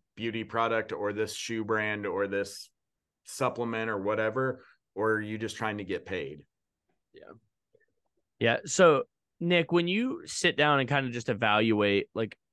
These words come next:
Speaker 2: what area do you think you've grown the most since the beginning of your diving career?
Speaker 1: It's, it's as a person. Like, there's, there's no doubt. Um, I am far from perfect.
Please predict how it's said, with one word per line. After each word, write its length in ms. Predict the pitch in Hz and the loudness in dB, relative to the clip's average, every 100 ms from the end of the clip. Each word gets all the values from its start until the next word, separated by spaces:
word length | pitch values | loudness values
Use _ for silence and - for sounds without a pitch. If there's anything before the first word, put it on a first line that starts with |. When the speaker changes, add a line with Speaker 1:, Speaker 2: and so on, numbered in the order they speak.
| _ _ | _ _
Speaker 2:
what 220 | 143 190 - | 0 0 2
area 300 | 190 170 139 | 2 2 2
do 80 | |
you 140 | 123 135 | 0 -2
think 280 | - 127 104 | -4 -6 -2
you've 240 | 123 117 | 0 2
grown 280 | 120 120 113 | 2 4 2
the 60 | |
most 400 | 101 107 120 - | 0 0 0 -4
since 260 | - 127 123 | -4 -4 -4
the 100 | 113 | -6
beginning 300 | 104 98 95 | -6 -4 -2
of 60 | 95 | -2
your 100 | 92 | 0
diving 300 | 87 87 90 | 0 0 -4
career? 360 | 101 87 101 - _ _ _ _ _ _ _ _ _ _ _ _ _ _ _ _ _ - | -4 -4 -4 -10 _ _ _ _ _ _ _ _ _ _ _ _ _ _ _ _ _ -6
Speaker 1:
It's, 200 | 240 240 | -6 0
it's 240 | 202 202 | 0 4
as 180 | 151 135 | 4 2
a 40 | |
person. 520 | - 104 92 - 90 95 | 0 -2 -2 -4 -8 -4
Like, 240 | 107 101 - | -4 -2 0
there's, 480 | 131 120 - - - _ - | 2 0 -6 -14 -18 _ 0
there's 240 | 139 113 | 2 0
no 220 | 117 110 | -2 -2
doubt. 400 | 95 92 90 85 - | -2 -4 -4 -6 -6
Um, 580 | 113 104 101 95 90 90 _ _ - | -6 -4 -4 -4 -10 -16 _ _ -6
I 120 | 123 | -2
am 220 | 120 95 | -2 -4
far 500 | 92 - 131 127 127 | -10 -6 0 2 2
from 260 | 127 120 110 | -2 -6 -4
perfect. 540 | 104 95 98 95 - | -4 -2 -2 -4 -6